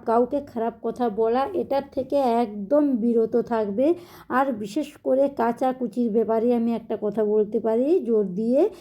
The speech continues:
যে কাচাকুচিটা এই দিন কেউ করবে না বাড়িতে। হ্যাঁ, আমি জানি বন্ধুরা, অনেক জামা কাপড়, অনেকের ঘরে অনেক ব্যক্তি, অনেক কী করবে ওই জামা কাপড়গুলো। প্লি-, প্লিজ তোমরা কেউ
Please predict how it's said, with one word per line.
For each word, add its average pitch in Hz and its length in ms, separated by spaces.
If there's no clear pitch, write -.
যে 233 120
কাচাকুচিটা 285 840
এই 233 280
দিন 277 300
কেউ 226 420
করবে 214 380
না 233 200
বাড়িতে। 220 600
হ্যাঁ, 247 180
আমি 269 240
জানি 220 360
বন্ধুরা, 233 540
অনেক 226 420
জামা 214 320
কাপড়, 226 380
অনেকের 220 320
ঘরে 220 200
অনেক 214 440
ব্যক্তি, 208 380
অনেক 220 340
কী 226 100
করবে 214 280
ওই 226 80
জামা 208 280
কাপড়গুলো। 220 500
প্লি-, 247 260
প্লিজ 302 320
তোমরা 214 320
কেউ 285 480